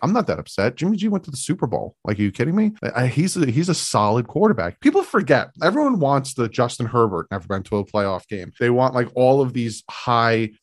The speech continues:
throwing, you know, legit quarterbacks. But forget about the Trent Dilfer, the Rich Gannons, the, all these guys who've won the Super Bowl or been to the Super Bowl.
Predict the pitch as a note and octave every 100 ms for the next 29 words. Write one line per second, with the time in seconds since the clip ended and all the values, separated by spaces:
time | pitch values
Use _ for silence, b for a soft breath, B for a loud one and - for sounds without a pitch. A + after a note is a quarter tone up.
0 | - C3 A#2+ A#2+ A2+ A2 A2 A#2 A2 A2
1 | A#2+ B2 G#2+ A#2+ A2+ - E3 G3 D#3+ G2+
2 | F2 F2+ - - - - D#3+ D3 E3 E3
3 | F#3 D3+ A#2 - A2 A2 G2+ - G#2 G2
4 | G2 G2 F#2 F#2+ F#2 A2 - A2 G#2 G#2
5 | G#2 G2+ G2+ G2 - G2+ F#2+ B2+ D3 C#3+
6 | B2+ B2+ B2 - G#2 G#2 - B2 C#3 D3
7 | - A2 A2 G#2+ G#2+ G#2+ - A2+ A#2+ C3
8 | G#2+ G2+ - G#2+ G#2 G2+ F#2+ F#2+